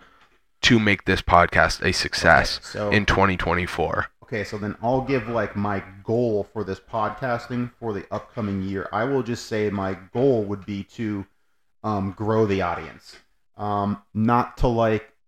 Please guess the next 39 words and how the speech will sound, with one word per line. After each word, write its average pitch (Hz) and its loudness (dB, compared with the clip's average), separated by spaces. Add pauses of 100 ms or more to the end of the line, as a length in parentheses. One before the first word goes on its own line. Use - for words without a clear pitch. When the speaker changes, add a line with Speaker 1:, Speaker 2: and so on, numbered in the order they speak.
(140)
Speaker 2:
well, 92 -2
I 92 -2
would 90 -6
hope 156 4
for 92 -6
it - -12 (160)
to 101 -4
a, 87 -4 (200)
a 98 -10
bigger, 95 0
bigger 95 -2
audience, 92 0
but 95 -2 (500)
we, 170 -2
we, 143 -2
we 135 -4
keep 165 -10
growing 151 -2
every 135 -6
week. 120 -6 (120)
We're, 104 -8
we're 113 -8
growing 127 0
in 107 -2 (260)
small 123 -4
increments. 113 -6
Um, 101 -6
it's - -20
nothing 117 -4
substan-, 135 -6
substantial, 120 -6
but 104 -2
it's, - -8 (100)
it's, - -10 (300)
it's 120 -12
productivity 127 -2
out 127 2
of 127 -2
us. 139 0